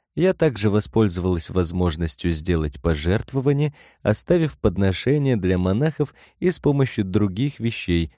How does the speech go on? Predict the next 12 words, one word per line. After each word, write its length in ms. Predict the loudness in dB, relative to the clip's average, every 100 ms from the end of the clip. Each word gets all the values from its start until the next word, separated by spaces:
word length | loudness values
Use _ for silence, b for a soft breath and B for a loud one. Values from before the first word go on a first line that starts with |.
| _
в 80 |
храме. 500 | -8 0 2 0 -4 -10 _ _ _ _ -16
Совершив 640 | -4 2 2 2 -2 -2
полный 460 | 4 4 6 2 0
круг, 380 | 0 -2 -2 -16 _ _
я 240 | 0 4 4
останавливаюсь 840 | 2 0 2 2 2 2 2 0 -2
около 400 | -2 2 2 0
тропы, 600 | 0 0 0 0 0 -2 b -2
ведущей 580 | -2 0 -2 -2 -6
к 100 | -4
мандопу, 680 | -2 0 0 0 0 0 -4